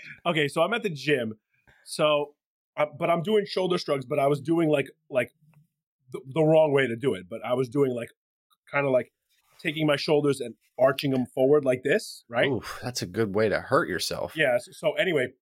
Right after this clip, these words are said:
Speaker 1: so I have the dumbbells.
Speaker 2: Yeah.
Speaker 1: And I do one of these and boop, right in the
Speaker 2: Oh,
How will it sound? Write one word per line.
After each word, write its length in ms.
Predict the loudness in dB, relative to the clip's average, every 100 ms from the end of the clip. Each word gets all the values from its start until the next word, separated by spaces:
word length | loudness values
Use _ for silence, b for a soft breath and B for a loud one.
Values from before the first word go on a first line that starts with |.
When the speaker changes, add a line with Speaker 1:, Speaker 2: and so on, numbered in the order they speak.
| _
Speaker 1:
so 180 | -18 -4
I 60 | 0
have 140 | 0
the 80 | -2
dumbbells. 680 | -2 -2 -2 -4 -8 -18 _ _ _ _ -6
Speaker 2:
Yeah. 280 | 0 0 -2 -8 _
Speaker 1:
And 300 | 0 0 -2 -4
I 240 | -2 -2 -6 _ _ _ _ _ _ _ _ _ -20 -4
do 180 | -2
one 140 | 2 2
of 60 | 2
these 640 | 2 2 0 -4 -8 -14 _ _ _ _
and 440 | 0 2 0 -2 -8 _ _ _ _ -2 2
boop, 360 | 2 -2 -20 _ _ _ _ _ _ _ _ _ _ _ _
right 220 | -2 -2 0
in 80 | -4
the 100 | -4 _ _ _ -2
Speaker 2:
Oh, 480 | 2 4 4 2